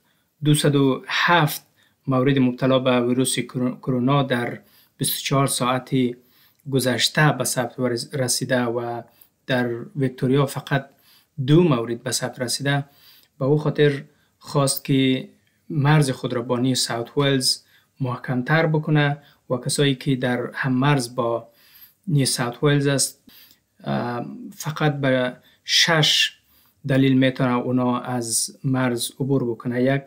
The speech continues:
به خاطر که اگر کدام، اه، دکتر بره یا اینکه کدام دلیلی که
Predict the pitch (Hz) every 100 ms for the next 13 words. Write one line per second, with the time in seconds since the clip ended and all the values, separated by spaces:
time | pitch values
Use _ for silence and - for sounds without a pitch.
0 | - 131 - 147 131 123 135 123 123 _
1 | _ _ - 123 127 123 - 127 120 117
2 | - _ _ _ _ _ - - 139 -
3 | 120 - 165 170 165 160 156 143 127 127
4 | 123 123 135 127 120 - _ _ _ -
5 | 147 131 123 120 71 - - 143 131 127
6 | 147 143 135 - 147 135